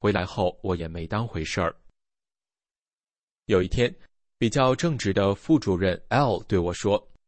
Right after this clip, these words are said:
：“前几天领导请各位主任吃饭，W 跟领导说你讨好公司领导，还说了一些很难听的话。”对于一般借调人员来说，能不能留下还是未知数，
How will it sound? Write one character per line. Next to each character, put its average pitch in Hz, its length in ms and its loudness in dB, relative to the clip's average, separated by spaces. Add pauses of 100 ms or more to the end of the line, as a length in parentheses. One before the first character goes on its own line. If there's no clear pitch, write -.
(1040)
：“前 139 180 0
几 135 140 0
天 127 320 2
领 113 180 -2
导 104 220 0
请 95 400 -4
各 135 140 2
位 110 160 4
主 85 260 -4
任 98 180 -2
吃 120 220 -2
饭， 123 280 -4 (440)
W 123 500 2
跟 107 120 0
领 95 180 -4
导 87 240 -4
说 104 280 -2
你 95 200 -4
讨 - 260 -2
好 87 300 -2
公 110 140 -2
司 131 120 2
领 101 200 -4
导， - 340 -4 (320)
还 90 180 -2
说 98 180 -2
了 90 80 0
一 87 120 -4
些 101 260 0
很 95 160 -8
难 82 180 -8
听 113 220 -4
的 110 100 0
话。” - 260 -6 (1500)
对 156 120 8
于 131 160 2
一 143 160 -2
般 127 260 0
借 147 160 0
调 107 160 4
人 87 140 0
员 87 140 0
来 85 180 -4
说， 110 480 2
能 107 200 -4
不 143 100 2
能 110 180 -2
留 90 200 -2
下 95 360 -2
还 - 160 -12
是 92 140 -6
未 87 180 0
知 107 220 -4
数， 92 340 -2